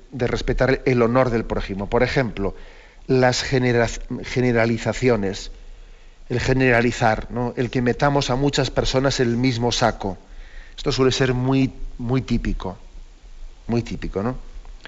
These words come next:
Pues eso, ¿no? De tal, eh, por ejemplo, ¿qué, qué esperas de esa familia? Vamos a ver, ¿no? ¿Qué esperas de esa familia? ¿Qué esperas de ese, de, de ese pueblo? ¿Eh? Si los, si son todos, son todos no sé qué, ¿no?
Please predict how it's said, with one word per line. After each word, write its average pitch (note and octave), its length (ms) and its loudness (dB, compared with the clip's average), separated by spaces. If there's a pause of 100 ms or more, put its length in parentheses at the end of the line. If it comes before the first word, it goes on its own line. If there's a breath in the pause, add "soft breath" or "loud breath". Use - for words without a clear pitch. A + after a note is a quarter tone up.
(500 loud breath)
Pues - 160 -2
eso, B2 220 0
¿no? A#2+ 160 2
De G2+ 160 2
tal, C3 440 4
eh, A#2+ 240 2
por A2+ 120 0
ejemplo, A2+ 340 0
¿qué, A2+ 180 -2
qué E3+ 120 2
esperas E3 400 4
de D3+ 60 2
esa C#3+ 140 0
familia? A2+ 720 -2
Vamos D3 300 0
a A#2 60 0
ver, F2+ 180 -6
¿no? D#3+ 180 -4 (840 soft breath)
¿Qué D#3+ 100 0
esperas C3+ 380 2
de C#3+ 60 0
esa C3+ 120 0
familia? G2 600 -4 (500 soft breath)
¿Qué E3+ 100 2
esperas D#3 440 4
de D3 100 4
ese, C3+ 440 4 (300 loud breath)
de, A#2 500 -2
de A#2+ 120 0
ese C#3+ 180 2
pueblo? A#2+ 540 2 (240)
¿Eh? C#3+ 180 -10 (260 soft breath)
Si - 160 -6
los, G#2+ 200 -6
si F#2 200 -8
son A2 300 -8
todos, - 300 -2
son D3 200 0
todos C#3+ 300 2
no B2+ 120 0
sé A#2 160 -4
qué, C#3 200 2
¿no? C3 220 -2